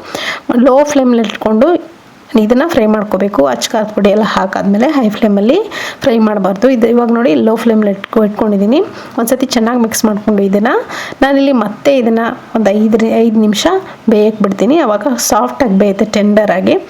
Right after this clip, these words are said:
ಅಷ್ಟರಲ್ಲಿ ಮಸಾಲೆ ರೆಡಿ ಮಾಡ್ಕೊಳ್ಳೋಣ. ನಾನು ಒಂದು ಕಡಾಯಿಗೆ ಒಂದು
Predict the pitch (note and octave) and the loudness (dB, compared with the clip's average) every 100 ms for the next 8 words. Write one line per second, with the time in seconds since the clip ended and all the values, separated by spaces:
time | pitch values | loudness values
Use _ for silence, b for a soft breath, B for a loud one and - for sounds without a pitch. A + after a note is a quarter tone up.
0 | B B A#3 - D#4 C#4 A#3 A#3+ A3+ A3+ | B B -4 0 2 2 0 -2 0 0
1 | G3 G#3+ G#3 G3+ G#3 A3 F#4 E4 B3 A#3 | 0 0 -2 -2 0 0 0 2 2 0
2 | G#3+ - A#3 C4 A3 C4 F#4+ - B B | 0 0 0 2 2 2 0 -10 B B
3 | B - A#3 | B -2 0